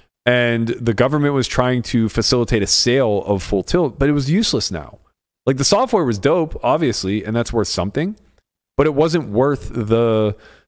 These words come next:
two, or sorry, uh, what was it? Three hundred and ninety million that was owed globally, right? Nobody was gonna buy the company for that because it didn't have a fucking player pool anymore, <laughs> man. Like, everybody stopped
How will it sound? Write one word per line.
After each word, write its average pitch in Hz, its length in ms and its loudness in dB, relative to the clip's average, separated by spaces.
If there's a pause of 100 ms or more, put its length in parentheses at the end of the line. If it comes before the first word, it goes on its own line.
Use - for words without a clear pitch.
(460)
two, - 400 0
or 107 360 2
sorry, 87 480 0
uh, 85 320 2
what 92 220 -2
was 92 180 -2
it? - 120 -6 (160)
Three 156 220 0
hundred 165 260 2
and 120 140 0
ninety 135 280 2
million 123 340 2
that 104 80 -2
was 98 100 -2
owed 107 220 2
globally, 95 520 0 (800)
right? 110 240 0 (220)
Nobody 139 260 2
was 170 140 0
gonna 170 140 2
buy 120 300 0
the 135 120 0
company 135 320 0
for 107 140 -4
that 107 200 0
because 120 420 -2 (600)
it 175 160 2
didn't 175 260 0
have 175 180 0
a 165 60 -2
fucking 175 340 0
player 190 280 2
pool 160 240 0
anymore, 113 540 -2
<laughs> - 20 -12
man. 120 300 0
Like, 131 260 0
everybody 151 360 0
stopped - 580 -2